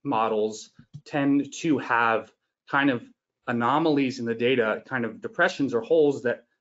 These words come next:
will stop flow in a way that is kind of artificial and, uh, would not happen in the real world. So to be able to better model, um,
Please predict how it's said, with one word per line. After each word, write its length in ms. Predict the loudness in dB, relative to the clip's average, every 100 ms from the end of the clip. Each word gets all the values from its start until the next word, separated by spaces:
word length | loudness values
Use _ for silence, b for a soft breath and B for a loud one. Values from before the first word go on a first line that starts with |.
| -6
will 160 | -2 -2
stop 680 | -6 -4 0 0 0 -6 -2
flow 540 | 2 4 4 2 -2 _ _ _
in 120 | -2 -2
a 60 |
way 260 | 0 0 2
that 320 | 0 0 -6 _ _
is 100 | -12
kind 200 | -2 0
of 120 | 0 0
artificial 760 | 0 2 2 2 2 4 4
and, 340 | 0 -4 -6 -8 _ _ _ _
uh, 260 | -4 -2 -2 -6 _
would 240 | -6 0 2
not 200 | 2 0
happen 400 | -2 0 0 0
in 240 | 0 -4
the 80 | -4
real 280 | -2 0 2
world. 420 | 2 2 2 -4 _ _ _ _ _
So 220 | 0 2
to 120 | 2
be 160 | 0 2
able 240 | 2 0
to 260 | -2 -4 -4
better 460 | -2 0 4 4 2
model, 840 | -2 0 2 2 2 2 0 -4 _ _ _ _ -6
um, 540 | -2 0 -2 -6 -12